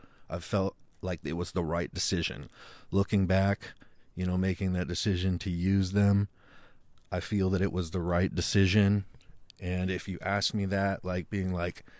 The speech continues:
"Swear on your grave," you know, and, like, holding a gun to my head if I, like, didn't say the truth, okay?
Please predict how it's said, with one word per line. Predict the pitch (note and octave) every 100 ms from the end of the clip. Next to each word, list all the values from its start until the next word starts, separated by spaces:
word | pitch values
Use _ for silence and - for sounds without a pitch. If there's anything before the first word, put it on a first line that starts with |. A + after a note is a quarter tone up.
| - - - - - -
"Swear | - - B2 C3+ C3+
on | C#3 C3
your | A#2+ A#2
grave," | B2 C#3+ B2 G#2 F#2+ -
you | A2
know, | G#2 G#2+
and, | G2 G2
like, | F#2 F2+ -
holding | - A#2 G#2+
a | G2
gun | G2+ A2
to | G#2+
my | G2 F#2+
head | G#2 G2+
if | G2 F2+
I, | G2+
like, | G#2 F#2 F#2+
didn't | - G2+ G#2
say | - G#2+ G2
the | F#2+
truth, | - G#2+ G2
okay? | G2 - G#2 G2+